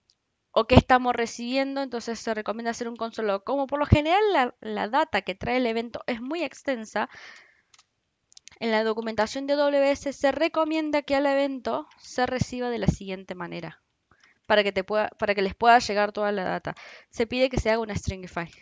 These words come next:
del evento, ¿sí? Es event, en minúscula, coma, null, coma, dos. Excelente. Este console log lo vamos a ver en todas las lambdas porque soy muy fan de ver lo que estoy recibiendo para poder trabajar con mis lambdas.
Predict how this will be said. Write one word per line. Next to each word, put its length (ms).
del 160
evento, 380
¿sí? 320
Es 220
event, 400
en 120
minúscula, 520
coma, 640
null, 340
coma, 280
dos. 680
Excelente. 580
Este 380
console 340
log 140
lo 60
vamos 260
a 40
ver 120
en 100
todas 180
las 120
lambdas 340
porque 200
soy 160
muy 160
fan 280
de 100
ver 160
lo 120
que 80
estoy 160
recibiendo 520
para 180
poder 220
trabajar 420
con 120
mis 140
lambdas. 480